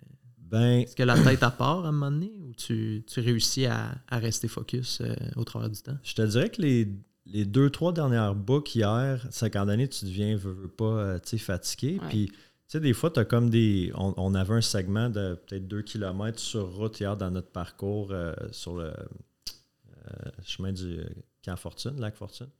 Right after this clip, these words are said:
Speaker 1: Puis, on dirait que des fois, là, on, on parlait, on parlait, puis on arrivait sur, sur ce segment-là, puis là, on était juste comme un peu dans, dans notre bulle, là, tu sais, tu
Speaker 3: Ouais.
Speaker 1: commences à être un peu, euh, lightheaded, un peu comme buzzé,
Speaker 3: Ouais.
Speaker 1: de genre, « Ok,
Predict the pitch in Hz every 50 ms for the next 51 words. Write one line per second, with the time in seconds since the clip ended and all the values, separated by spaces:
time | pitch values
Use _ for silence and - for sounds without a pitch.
0 | _ _ _ _ _ _ _ _ _ _ _ _ _ _ _ _ _ _ _ -
1 | - - 92 90 90 90 90 90 90 87 - - _ _ _ _ _ _ _ _
2 | - 95 98 87 95 101 113 113 107 117 104 92 - 123 131 127 117 110 107 98
3 | 92 90 85 80 - - _ 87 92 95 - 104 92 101 117 123 123 - 113 104
4 | 110 123 135 135 131 120 110 104 101 110 120 117 - 117 107 - - - - -
5 | - 104 - - 101 92 - 110 107 107 104 101 98 95 101 117 127 123 - 110
6 | 107 104 104 104 - 98 92 85 101 95 - - 107 95 92 90 87 - - 104
7 | 104 104 98 92 82 - _ _ _ _ _ _ _ _ _ - - 98 98 101
8 | 98 95 90 90 87 87 107 110 120 120 107 95 - - - 117 143 175 156 151
9 | 101 95 98 104 107 - 110 98 98 98 - 98 92 90 87 - 104 107 107 107
10 | 104 98 95 92 87 87 87 87 82 80 85 - _ _ _ _ 90 90 90 92
11 | 95 - 95 92 92 92 95 101 98 98 92 87 - 107 104 - 101 90 87 85
12 | 90 87 87 80 82 92 95 95 92 90 85 85 82 87 82 82 82 85 - _
13 | _ _ _ _ _ _ -